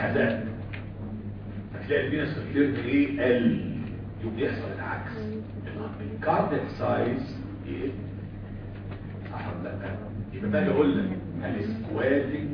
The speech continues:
بوزيشن يزود الفينس ريتير يدايليت الهارت ولا عكس البنزال مانوفر؟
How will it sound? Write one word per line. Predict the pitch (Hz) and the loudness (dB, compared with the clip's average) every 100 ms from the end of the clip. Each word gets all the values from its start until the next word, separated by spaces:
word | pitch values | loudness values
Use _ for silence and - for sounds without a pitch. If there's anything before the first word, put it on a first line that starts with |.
| - | -4
بوزيشن | 135 131 147 131 - - - - | -2 2 2 0 -4 -6 -6 -4
يزود | 120 131 - - - - | 0 0 0 0 -2 -4
الفينس | - 143 - - - - - - | -2 -2 -2 -6 -6 -6 -6 2
ريتير | 160 202 202 196 - - | 6 8 6 2 -2 -4
يدايليت | 104 101 98 95 135 151 151 | -2 0 0 0 4 6 4
الهارت | - - - 151 175 180 - - | 0 -4 -2 0 2 2 0 0
ولا | 139 139 - | 2 2 0
عكس | - - - 101 101 | -2 -2 -2 -4 -4
البنزال | 110 101 - 98 92 98 113 117 - 98 92 98 117 | -6 -6 -6 -6 -4 0 2 2 2 -2 -4 -4 -2
مانوفر؟ | 117 117 | 0 0